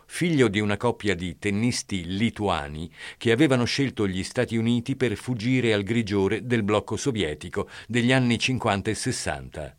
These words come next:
Maestro del serve and volley, la tecnica di servire forte e correre subito sotto rete, Vitas era presto diventato un atleta di alto livello,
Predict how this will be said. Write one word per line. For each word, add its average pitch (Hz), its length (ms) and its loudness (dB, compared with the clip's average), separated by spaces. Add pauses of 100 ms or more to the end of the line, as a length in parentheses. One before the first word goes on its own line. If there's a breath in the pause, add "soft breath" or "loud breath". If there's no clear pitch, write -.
(200)
Maestro 113 720 4
del 92 400 0
serve 160 440 6
and 139 140 4
volley, 87 520 2 (320 loud breath)
la - 160 -10
tecnica 113 560 2
di 90 80 -6
servire 101 420 0
forte 117 420 0
e 95 100 2
correre 107 420 2
subito 95 420 -2
sotto 120 400 0
rete, 98 420 0 (340 loud breath)
Vitas 151 600 2 (220 loud breath)
era 131 180 4
presto 160 340 2
diventato 110 540 0
un 101 140 0
atleta 98 480 0
di 98 160 2
alto 98 260 2
livello, 87 540 0